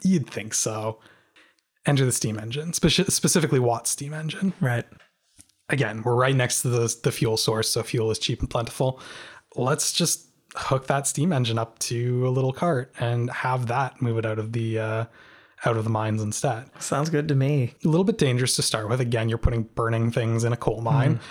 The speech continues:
Speaker 2: Mm-hmm.
Speaker 1: um, but far more efficient at pulling it out. And you have miners that are burning out a lot less quickly because they don't have to do all that work to pull it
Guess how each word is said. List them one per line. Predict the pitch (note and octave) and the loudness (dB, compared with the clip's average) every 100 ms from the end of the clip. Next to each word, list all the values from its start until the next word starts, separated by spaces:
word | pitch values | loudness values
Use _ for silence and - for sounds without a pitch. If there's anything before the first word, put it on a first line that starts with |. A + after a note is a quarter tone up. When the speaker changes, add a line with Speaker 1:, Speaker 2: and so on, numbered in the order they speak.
| - - - | -16 -12 -2
Speaker 2:
Mm-hmm. | C#3 | 0
Speaker 1:
um, | C3+ C3+ C3+ - D3 C3+ _ - | 2 2 0 -4 -6 -6 _ -4
but | C#3+ - - | -4 -4 -10
far | - B2 D3+ D#3 | -4 0 2 4
more | C3+ C3+ | 4 4
efficient | C3 - D#3 B2+ | 2 0 0 -2
at | A#2+ - | -4 -4
pulling | C3 A2+ | -4 -2
it | A2 | -2
out. | D3+ C3+ - | 0 0 0
And | B2+ | 0
you | A#2 | 0
have | G#2+ | 0
miners | A2+ C#3+ A#2+ A2 | 0 2 0 0
that | A2+ | -2
are | |
burning | - B2 A#2+ A2+ | -2 -4 -2 0
out | A#2+ | 0
a | G2+ | -2
lot | G#2 B2+ A#2+ - | -2 -2 -2 -4
less | B2 A2+ | -4 -4
quickly | - E3 F3+ B2+ A2 | -2 -2 -2 -2 -2
because | A2+ - A#2 | -2 -2 0
they | B2 | 0
don't | A#2 C3 B2+ - - - - | 0 0 -2 -10 -20 -16 -6
have | - A#2 - | -2 -2 -2
to | A#2 | -2
do | B2 A2+ | 0 0
all | G#2 | -2
that | G2+ A2 | -4 -2
work | A#2+ A2 | -2 -2
to | - | -8
pull | C3 - A#2+ | -4 -2 0
it | A2 | -2